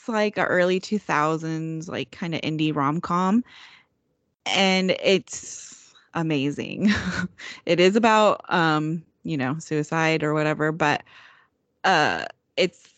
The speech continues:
about this guy, and he cuts his wrists, and he dies and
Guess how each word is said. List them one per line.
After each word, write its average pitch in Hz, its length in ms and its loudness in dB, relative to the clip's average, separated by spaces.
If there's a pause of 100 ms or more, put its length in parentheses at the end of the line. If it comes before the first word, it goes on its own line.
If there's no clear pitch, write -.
about 175 300 2
this 185 140 -6
guy, 156 560 2
and 151 260 -8
he 147 640 -12 (1600)
cuts - 220 -14
his 175 160 -10
wrists, 156 480 -4
and 165 220 -2
he 156 240 -4
dies 151 520 0
and 147 480 -4